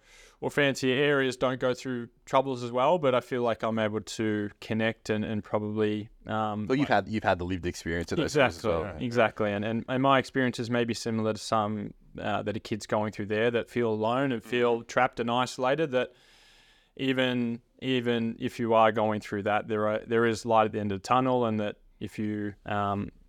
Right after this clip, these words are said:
Speaker 1: are able to speak about things and, and, and find your passion, and luckily basketball was my escape and my passion.
Speaker 3: Yeah.
Speaker 1: If, if you can kind of focus on those things, it can help you get out of that situation as well.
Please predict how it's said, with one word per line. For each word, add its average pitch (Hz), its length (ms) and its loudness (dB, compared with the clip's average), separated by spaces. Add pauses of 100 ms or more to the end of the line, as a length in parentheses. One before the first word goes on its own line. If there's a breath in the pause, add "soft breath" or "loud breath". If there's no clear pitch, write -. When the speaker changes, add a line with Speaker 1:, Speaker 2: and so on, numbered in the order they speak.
Speaker 1:
are 117 120 2
able 107 100 4
to 107 60 -2
speak 127 280 0
about 117 240 4
things 113 340 -2
and, 104 220 -4
and, 101 200 -6
and 104 160 -6
find 117 300 0
your 110 80 -2
passion, 113 440 0
and 117 120 -4
luckily 113 300 0
basketball 107 420 0
was 104 160 -4
my 107 320 -2
escape 113 500 0
and 110 120 0
my 110 160 2
passion. 117 520 -4
Speaker 3:
Yeah. 170 120 -6 (200)
Speaker 1:
If, - 220 -14
if 120 200 -6
you - 60 -16
can 117 140 -4
kind 117 180 2
of 107 60 -6
focus 120 440 2
on 117 180 0
those 117 260 0
things, 151 300 0
it 127 60 -2
can 120 100 -2
help 120 260 0
you 113 220 -2 (240)
get 113 160 4
out 110 160 4
of 104 80 0
that 107 180 0
situation 110 560 -4
as 104 140 -4
well. 107 220 -2